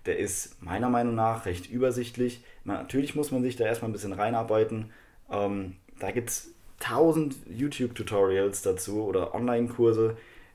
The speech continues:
Nehmt euch die Zeit. Es ist sehr, sehr wichtig, dass man da wirklich gerade am Anfang, ähm, sich erstmal ein bisschen einliest, bevor man da irgendwas macht, weil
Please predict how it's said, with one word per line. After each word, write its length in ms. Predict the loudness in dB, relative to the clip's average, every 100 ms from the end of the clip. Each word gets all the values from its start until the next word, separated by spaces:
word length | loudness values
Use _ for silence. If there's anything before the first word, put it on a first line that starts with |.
| -20
Nehmt 320 | -6 0 2 2
euch 200 | 0 0
die 120 | -2
Zeit. 480 | 2 4 6 4 0
Es 140 | -6
ist 200 | -6 0
sehr, 200 | 2 4
sehr 160 | 4 2
wichtig, 340 | -2 -2 0
dass 160 | -2 -2
man 140 | -4
da 160 | -2 -2
wirklich 400 | 0 -2 -2 -12 -20 -6
gerade 240 | 0 2
am 100 | 2
Anfang, 640 | 2 2 2 0 0 -2 -6 -16 -20 -14 -4
ähm, 200 | -2 -2
sich 160 | -2
erstmal 260 | -2 -2 -2
ein 20 |
bisschen 220 | -2 -4
einliest, 600 | 0 2 4 4 2 0
bevor 240 | -4 -2 -2
man 140 | 0
da 80 | 0
irgendwas 380 | -2 -2 -4 -2
macht, 320 | -2 -2 -6 -20 -20 -20 -20 0
weil 460 | 4 8 8 6